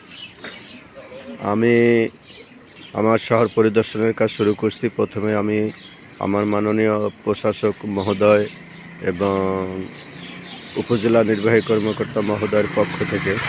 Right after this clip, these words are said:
আপনাদেরকে আন্তরিক শুভেচ্ছা ও অভিনন্দন জানিয়ে শুরু করছি আমার শহর পরিদর্শনের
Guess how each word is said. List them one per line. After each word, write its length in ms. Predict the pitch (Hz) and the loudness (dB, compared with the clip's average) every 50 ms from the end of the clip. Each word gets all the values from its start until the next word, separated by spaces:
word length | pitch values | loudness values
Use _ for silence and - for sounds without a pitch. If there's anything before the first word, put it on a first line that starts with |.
| - - - - - - - - - - - - - - - - - - - - - - - - - - - - - - - - - - - - - - - - - - - - | -4 -4 -4 -4 -2 -2 -2 -2 -2 -2 -2 -4 -6 -8 -8 -10 -10 -12 -12 -12 -12 -14 -14 -14 -14 -16 -16 -16 -16 -18 -16 -16 -14 -14 -14 -14 -14 -14 -14 -14 -16 -14 -6 -4
আপনাদেরকে 640 | 104 104 - - 117 110 98 101 104 95 - 123 107 | -4 -4 -2 -2 -2 -2 0 0 0 0 0 0 2
আন্তরিক 460 | 101 98 92 - 113 104 104 101 - | 2 0 -2 -2 0 2 2 0 0
শুভেচ্ছা 600 | - - 101 95 98 98 - - - - 107 101 | 0 0 0 2 0 0 -2 -2 0 2 4 4
ও 60 | 101 | 4
অভিনন্দন 540 | 92 95 101 98 98 98 98 92 98 92 92 | 2 2 0 0 0 -2 -2 -2 -2 -2 -2
জানিয়ে 420 | 90 95 90 92 95 95 98 110 123 - - - - - - | -2 -2 -2 -2 -2 -2 -4 -4 -6 -8 -12 -14 -8 -4 -2
শুরু 180 | 101 92 90 - | -2 -2 -2 -2
করছি 280 | - 98 - - - 98 | -4 -6 -4 -4 -2 -2
আমার 180 | 92 90 95 - | -2 -2 -4 -4
শহর 280 | - - 95 92 90 87 - | -4 -2 0 0 0 0 -2
পরিদর্শনের 580 | 95 95 95 90 92 92 - - 90 87 90 | -2 -2 0 0 -2 -2 -2 -2 -2 -2 -2